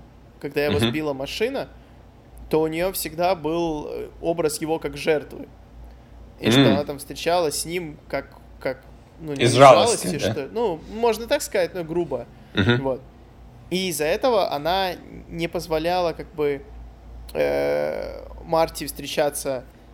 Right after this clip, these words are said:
Speaker 1: с, э, той
Speaker 2: Дженнифер.
Speaker 1: девушкой, п-, да, с Дженнифер, потому что, м, возможно, она как-то ассоциировала там вот себя.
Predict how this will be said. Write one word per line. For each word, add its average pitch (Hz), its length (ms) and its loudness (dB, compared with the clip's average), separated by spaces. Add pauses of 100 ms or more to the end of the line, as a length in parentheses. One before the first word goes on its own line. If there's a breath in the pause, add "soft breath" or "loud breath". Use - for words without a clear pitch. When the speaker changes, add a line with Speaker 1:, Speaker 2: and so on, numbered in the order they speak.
(160)
Speaker 1:
с, - 300 -4
э, 135 800 -4
той - 60 -8
Speaker 2:
Дженнифер. 131 400 4
Speaker 1:
девушкой, - 320 -2
п-, - 160 -14 (320)
да, 147 240 2
с 120 40 -14
Дженнифер, 214 440 -2 (360 soft breath)
потому 160 360 2
что, 185 560 2 (380 soft breath)
м, 147 680 -6 (440)
возможно, 185 400 0
она 175 160 2
как-то - 240 -2
ассоциировала 151 720 2
там 127 220 -8
вот 120 200 -14
себя. 160 460 0